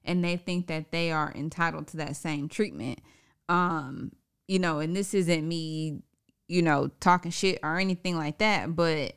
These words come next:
after nine years of being together, like, nobody's gonna get that same, that same energy. He's definitely not going to make you feel any less than, but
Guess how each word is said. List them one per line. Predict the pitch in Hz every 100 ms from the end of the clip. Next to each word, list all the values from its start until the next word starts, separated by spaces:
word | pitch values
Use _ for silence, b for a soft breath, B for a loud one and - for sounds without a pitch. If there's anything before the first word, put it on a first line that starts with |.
| -
after | 180 - 165
nine | 165 185 185 180
years | 180 180 160
of | 151
being | 165 208 220
together, | 196 175 160 160 156
like, | 156 156 147 - -
nobody's | 151 202 262 160 170
gonna | 156
get | 139 175
that | 160 160
same, | 170 151 147 143 _ -
that | 156 151
same | 165 151
energy. | 151 151 147 143 - B B
He's | - 233
definitely | 160 180 - 175
not | 160 165 151
going | 165 175
to | -
make | 160 170 165
you | 165
feel | 151 - 180 165 165 -
any | - 170 147
less | 143 190 -
than, | - 156 151 156 175 b b b
but | 170 160 185 175 165 160 -